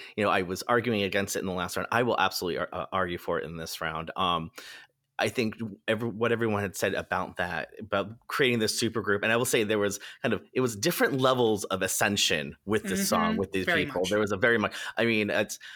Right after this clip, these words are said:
Speaker 1: I think, like, you know, Pink at the time was probably the least known 'cause she was still pretty new. She'd only been out for about a year. Mai
Speaker 2: Mm-hmm.
Speaker 1: had been out for a few years, although it's, it's hard, it's harder to kind of,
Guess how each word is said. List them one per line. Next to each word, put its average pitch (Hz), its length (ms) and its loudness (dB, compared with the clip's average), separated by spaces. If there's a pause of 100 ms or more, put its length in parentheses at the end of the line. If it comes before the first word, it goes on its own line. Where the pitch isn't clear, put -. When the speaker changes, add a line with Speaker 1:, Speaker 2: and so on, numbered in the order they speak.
(260)
Speaker 1:
I 107 80 0
think, 110 280 -2
like, 90 380 -4
you 98 160 -4
know, 90 80 -10 (540)
Pink 208 300 2
at 127 120 0
the 120 80 0
time 127 400 2
was 120 140 -4
probably 127 180 2
the 101 160 0
least 98 580 -4
known 196 440 2
'cause 143 160 -2
she - 200 2
was 147 180 0
still 135 320 0
pretty 156 680 -2
new. 110 140 2
She'd 117 160 0
only 165 180 2
been 104 140 0
out 95 180 0
for 101 60 0
about 87 220 -2
a 82 80 -4
year. 85 320 -2 (240)
Mai 113 180 4
Speaker 2:
Mm-hmm. 107 80 2
Speaker 1:
had 104 120 -2
been 95 140 0
out 90 160 -2
for 92 120 -2
a 87 40 -2
few 90 240 -6
years, 87 440 -4 (280)
although 90 460 0 (380)
it's, - 400 -2 (260)
it's 117 160 0
hard, 117 320 2
it's 120 160 -2
harder 113 260 2
to - 120 -8
kind 95 180 -2
of, 92 240 -6